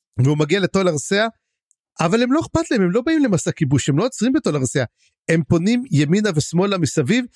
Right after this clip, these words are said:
וממשיכים, ואומרים שאפילו הם היו כל כך רבים, ושעקפו אותם, אז האלפים אמרו, "אנחנו לא יכולים לראות את השקיעה",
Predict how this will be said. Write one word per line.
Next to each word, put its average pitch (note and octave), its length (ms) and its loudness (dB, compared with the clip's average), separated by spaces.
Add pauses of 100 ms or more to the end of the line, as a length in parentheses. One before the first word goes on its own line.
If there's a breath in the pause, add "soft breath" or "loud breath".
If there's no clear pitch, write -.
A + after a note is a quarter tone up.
(240 soft breath)
וממשיכים, E3+ 760 0
ואומרים B2+ 300 0
שאפילו G3+ 420 -2 (320 loud breath)
הם C#3+ 140 0
היו F3 140 2
כל D#3+ 140 -2
כך A3 220 -2
רבים, G#3+ 420 0 (200)
ושעקפו - 520 -2
אותם, E3+ 340 0 (500 soft breath)
אז C#3+ 280 0
האלפים G3+ 460 0
אמרו, F3+ 360 2
"אנחנו C#3+ 340 0
לא D3 80 2
יכולים F#3+ 300 0
לראות E3 260 0
את F#3+ 80 -6
השקיעה", C#3 480 0